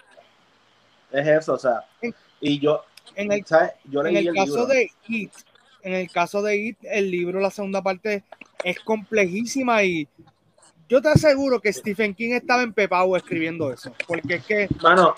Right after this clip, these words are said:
Speaker 2: si tú, si tú ves el libro, es un mamotreto y es como que, no te creas que eso él lo escribió como que con tiempo libre, él, él tenía con una fecha cumplida y todo eso, so.
Speaker 1: Ujú. No, sí, yo,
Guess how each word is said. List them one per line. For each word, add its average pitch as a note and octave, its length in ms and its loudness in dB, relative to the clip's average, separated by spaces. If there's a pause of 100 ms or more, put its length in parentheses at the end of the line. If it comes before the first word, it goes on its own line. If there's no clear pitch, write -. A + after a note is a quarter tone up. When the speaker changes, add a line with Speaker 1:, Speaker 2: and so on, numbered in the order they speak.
Speaker 2:
si A3 120 -8
tú, B3 180 -14 (1600)
si G3+ 180 -8
tú G#3 140 -2
ves A#3+ 180 0
el C#4 140 2
libro, B3+ 260 0
es F#3 120 -4
un G3 160 -6
mamotreto G3+ 1000 -4
y F3 260 -4
es E3 140 -4
como F#3+ 280 -4
que, G3 240 0 (560)
no F#3+ 140 -2
te G#3 100 0
creas C4 200 0
que D#4 80 4
eso D4 160 4
él C#4+ 100 4
lo C#4+ 60 6
escribió B3 420 -2
como A#3+ 220 0
que A3 400 2
con G3+ 180 -2
tiempo G3+ 340 -2
libre, F#3 460 2
él, D#3 180 -6
él F3+ 360 -6
tenía A#3+ 260 -2 (180)
con G#3 160 -8
una F#3 160 -2
fecha G#3+ 500 -4 (520)
cumplida F#3 400 -4
y G#3+ 40 -6
todo F3 340 0
eso, C#3 340 -8 (140)
so. D3 80 -20 (280)
Speaker 1:
Ujú. E3 300 0 (400)
No, F3 200 8
sí, G3 180 -2
yo, E3 200 4